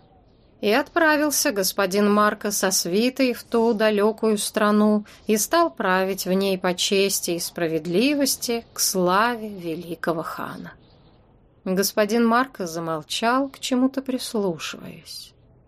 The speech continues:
Теперь и Рустичану услышал за дверью приближающиеся шаги. Сердце его забилось в волнении. Может быть, тюремщик пришёл, чтобы сообщить им, что за них внесён выкуп и скоро их отпустят на волю?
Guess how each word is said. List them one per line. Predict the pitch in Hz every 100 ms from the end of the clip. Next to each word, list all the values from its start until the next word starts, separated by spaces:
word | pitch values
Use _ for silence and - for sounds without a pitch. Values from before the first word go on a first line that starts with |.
| _ _ _
Теперь | - 220 277 302 320 -
и | 285
Рустичану | 285 - 294 - 247 226 208 208 -
услышал | 180 - 202 254 - 269
за | 208 214
дверью | 190 220 220 226
приближающиеся | 226 233 208 208 180 175 180 185 180 - 214 208 220
шаги. | 214 226 220 254 233 - _ _ _ _ _ -
Сердце | - - 180 170 - 190
его | 175 165 170
забилось | 170 170 175 175 180 -
в | 165
волнении. | 170 175 180 196 208 175 156 160 - -
Может | 190 196 202 196
быть, | 185 208
тюремщик | - 208 208 233 - -
пришёл, | - 214 - 208 214
чтобы | - 208 196
сообщить | 196 190 190 185 - 202 208 254
им, | 247
что | - 185
за | 175 175
них | 185 214 -
внесён | 175 202 190 214 208
выкуп | 190 196 240 247 269 -
и | 214
скоро | 202 - 196 196
их | 214 208
отпустят | 220 214 - 185 - 208 208
на | 214 214
волю? | 214 320 339 156